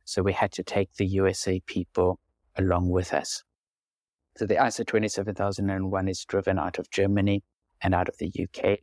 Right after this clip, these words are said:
The salespeople fall under the remit of actually both of them, and service delivery people fall under the remit of both. So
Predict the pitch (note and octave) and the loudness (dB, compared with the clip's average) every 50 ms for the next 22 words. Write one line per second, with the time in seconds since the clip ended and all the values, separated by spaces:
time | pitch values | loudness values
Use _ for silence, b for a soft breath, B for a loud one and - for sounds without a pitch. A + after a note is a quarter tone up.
0 | _ _ G2+ F#2+ - - F#2+ F#2 F#2+ F2+ - - _ - G2 F#2+ F2+ - - G2 | _ _ -4 -4 0 2 2 2 2 0 -2 -6 _ -2 -2 -2 -2 -2 -2 0
1 | F#2 F2+ E2+ - - - F#2+ F#2 F2+ F2 E2 - - _ _ _ _ _ _ _ | 0 0 -2 -4 -2 0 2 4 4 4 2 -2 -6 _ _ _ _ _ _ _
2 | _ _ _ - F#2+ F#2+ G2 F2+ F#2 F2 F2 F#2 F2+ F2+ F#2 F#2 - - E2+ - | _ _ _ -2 0 2 2 4 2 2 2 2 2 2 2 0 0 -2 0 0
3 | F2+ - - - - F2 - - F2 F#2+ G#2+ G#2+ - - - - _ _ _ - | 0 0 0 -2 -2 -2 0 2 2 2 2 0 -2 -8 -14 -16 _ _ _ -8
4 | G#2+ - - A2 G#2+ G2+ G2 F2+ - - G2+ F2 E2+ - - - F#2 G2 G#2+ F#2+ | -4 -2 0 2 2 2 0 0 0 0 0 0 0 -2 0 0 2 2 2 2
5 | G2 G2 G2+ F#2 - - G2+ F#2 - - D#2+ - - F2+ F2+ F#2+ F#2 F#2 F2 E2 | 0 -2 -2 -2 -2 -2 -4 -2 -2 -6 -8 -2 0 0 2 2 0 -2 -4 -4
6 | E2+ F2 F#2 F#2+ D#2 F2+ G2+ - - F2 - - F2 E2 - - - - - F2 | -2 -2 -2 -2 -2 -4 -6 -6 -8 -6 -4 -4 -4 -4 -4 -6 -8 -4 0 2
7 | E2 D#2+ | 2 0